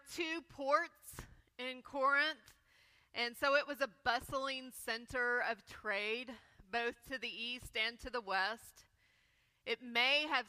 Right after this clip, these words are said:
seemed, if you and I were in Corinth in the time that Paul wrote this letter, that Corinth collected people. There was a variety of humanity here. People came from all over the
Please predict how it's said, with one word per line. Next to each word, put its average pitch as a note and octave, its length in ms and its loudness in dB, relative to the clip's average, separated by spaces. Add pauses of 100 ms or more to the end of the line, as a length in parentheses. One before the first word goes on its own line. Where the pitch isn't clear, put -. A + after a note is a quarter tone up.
(140)
seemed, C4+ 520 -8 (260)
if G#3+ 240 -12
you A#3+ 240 -6
and A#3+ 200 -4
I A3+ 300 4
were A#3 200 -2
in A3 240 -4
Corinth A#3 680 -6
in G#3+ 80 -10
the G3+ 120 -12
time A3 360 -4
that A3+ 180 -4
Paul A3+ 360 0
wrote G#3+ 260 0 (100)
this G#3+ 240 -10
letter, G3+ 520 0 (400)
that G#3+ 200 -2
Corinth C4+ 600 0 (200)
collected A3+ 840 -2
people. - 540 -14 (960)
There A#3 180 -2
was A3+ 480 0 (160)
a A3 140 0
variety A3+ 920 0
of G#3 220 -6
humanity F3+ 880 -12
here. F3+ 460 -10 (520)
People B3+ 300 -4
came B3 320 -2
from A3+ 240 -4
all A3+ 220 4
over A3+ 240 -4
the G#3 80 -4